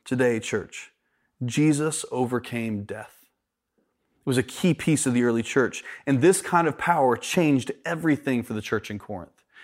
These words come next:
This resurrection changed the way that they saw divisions within the church.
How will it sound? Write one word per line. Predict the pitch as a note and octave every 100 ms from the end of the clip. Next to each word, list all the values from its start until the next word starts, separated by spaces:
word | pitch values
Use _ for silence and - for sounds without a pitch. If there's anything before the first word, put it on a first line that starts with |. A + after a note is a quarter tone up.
| - -
This | D3+ C#3+
resurrection | F3 D#3+ D3 D3+ E3+ - B2+ A2+
changed | - F3 E3 C3 A#2 - - -
the | D3+
way | C#3 D#3+
that | D3+
they | C#3+
saw | C3+ - C#3
divisions | B2 A#2 B2 C#3+ C3 A2+
within | A#2+ C3 A#2+
the |
church. | A2 B2+ G#2 - -